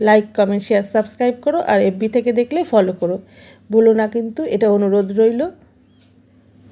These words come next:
প্রায় হয়ে এসছে আমার মাখা, ব্যাস গুঁড়োটা শেষ, আমার মাখাও প্রায় হয়ে গেছে। মাখা হয়ে গেলেই কিন্তু রেডি থোড় মাখা, এটা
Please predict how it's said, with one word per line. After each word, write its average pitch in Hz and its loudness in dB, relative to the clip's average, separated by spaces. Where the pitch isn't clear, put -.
প্রায় 247 6
হয়ে 233 2
এসছে 226 -8
আমার 226 -2
মাখা, 202 -6
ব্যাস 202 2
গুঁড়োটা 240 2
শেষ, 320 -2
আমার 226 -2
মাখাও 220 -4
প্রায় 233 0
হয়ে 220 0
গেছে। 214 -4
মাখা 247 2
হয়ে 262 6
গেলেই 254 2
কিন্তু 262 -2
রেডি 233 0
থোড় 269 6
মাখা, 220 -2
এটা 240 2